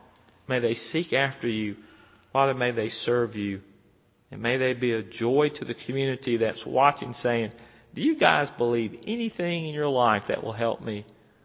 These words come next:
Lord, may the watching world say, "I want to get to know this Jesus Christ because I see the people at First Presbyterian Biloxi, and they've got something that I need."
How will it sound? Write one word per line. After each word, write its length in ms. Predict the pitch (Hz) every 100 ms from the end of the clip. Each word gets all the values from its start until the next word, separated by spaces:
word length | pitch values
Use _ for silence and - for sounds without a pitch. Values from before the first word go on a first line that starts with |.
| _ _
Lord, 180 | 143 151
may 140 | 147
the 120 | 131
watching 580 | 113 131 185 - 170 165
world 400 | 131 123 107 98 - - _ _ _ _ _
say, 240 | - 127 110
"I 80 |
want 200 | 160 208
to 40 | 147
get 220 | 151 -
to 100 | 120
know 240 | 120 131
this 180 | 117 110
Jesus 420 | - 117 120 113 -
Christ 400 | - 123 120 -
because 320 | - 110 117
I 100 | 156 -
see 80 | -
the 140 | 160 117
people 400 | - 143 131 113
at 100 | -
First 320 | 120 131 -
Presbyterian 580 | 131 127 - - 127 113
Biloxi, 600 | 113 120 - - 98 98 - - _ _ -
and 160 | 117
they've 180 | 127 151
got 240 | 135 113
something 400 | 117 123 120 117
that 140 | 107 110
I 180 | 117 113
need." 400 | 113 110 101